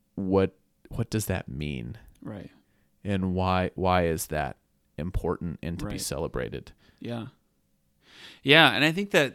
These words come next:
Speaker 2: I mean, and, and I, that's such a good point that it begins, I, I think this is, I'm gonna draw on the parallel that you, between the, the two New Years, 'cause I think that's,
Speaker 1: Okay.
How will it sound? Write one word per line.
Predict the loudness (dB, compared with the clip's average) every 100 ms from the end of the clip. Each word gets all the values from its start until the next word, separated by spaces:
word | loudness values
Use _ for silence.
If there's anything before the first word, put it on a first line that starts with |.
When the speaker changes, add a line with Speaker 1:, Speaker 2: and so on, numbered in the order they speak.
| -4
Speaker 2:
I |
mean, | 0 0
and, | -2 -6 -4 -2
and | -2 -2 -6 _ _ _ _ _ _ _ _ _
I, | -10 -4
that's | 0 0
such | 0 2
a |
good | 4
point | 4 2 2
that | -2 -4 _ _ _ _ _ -6
it | 0
begins, | 0 2 2 4 2 0 -4 -10 -20 _ _ _ _ _ _ _ -2
I, | 2 6
I |
think | 8 8 6
this | 4 2
is, | 0 2
I'm | 4
gonna | 4 4
draw | -2 -2 0
on |
the | 0
parallel | 0 -2 -2 -4 -8 _ _
that | -2
you, | 0 0 -2 -2
between | -4 -4 -2 -2
the, | -4 -4
the | 0 0
two | 0 2 2
New | 2 0
Years, | -2 -6 -8 -2
'cause | 2
I | 4
think | 4
that's, | 4 0
Speaker 1:
Okay. | -8